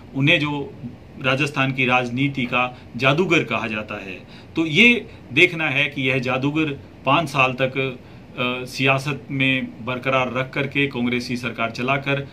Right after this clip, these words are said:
अपनी जादूगिरी दिखाता है या विद्रोही खेमा उसे किस तरह से पटखनी देता है। हालांकि वे मध्य प्रदेश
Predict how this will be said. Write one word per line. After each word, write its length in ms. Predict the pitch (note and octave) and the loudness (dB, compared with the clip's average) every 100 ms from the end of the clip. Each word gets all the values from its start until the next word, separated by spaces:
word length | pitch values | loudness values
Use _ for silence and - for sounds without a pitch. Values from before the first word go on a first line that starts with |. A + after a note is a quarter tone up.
| - - | -8 -4
अपनी 280 | C3+ C#3+ | 0 2
जादूगिरी 500 | A#2+ A#2 B2 C#3+ F3+ | 2 0 0 0 0
दिखाता 420 | D#3 C#3 C3 A#2 A#2+ | 0 -2 -2 -2 0
है 300 | B2+ B2+ - - - | 0 -2 -6 -16 -8
या 360 | A2+ D3+ C#3+ - - - | 2 4 4 0 -16 -6
विद्रोही 380 | B2 C#3+ F#3+ G3 | 2 8 8 8
खेमा 320 | - C#3 C3+ | 2 2 2
उसे 200 | C3 B2 | 0 -2
किस 280 | C3 - D3+ | -4 -2 -2
तरह 140 | C3+ B2 | -2 -2
से 140 | B2 | -4
पटखनी 480 | B2 B2 B2 B2+ B2 | -4 -4 -4 -2 -2
देता 300 | G#2+ G#2 G2+ | -2 -6 -8
है। 220 | F#2 D#2+ - - - | -10 -14 -16 -18 -4
हालांकि 560 | A#2+ C3 D3 C#3 D#3 D#3 - - | 0 2 2 0 -4 -4 -10 -6
वे 260 | B2 C3+ C3 | 2 2 2
मध्य 260 | A#2+ A#2+ C#3 | -2 0 0
प्रदेश 520 | C#3 B2+ C#3 C3+ | 0 2 2 0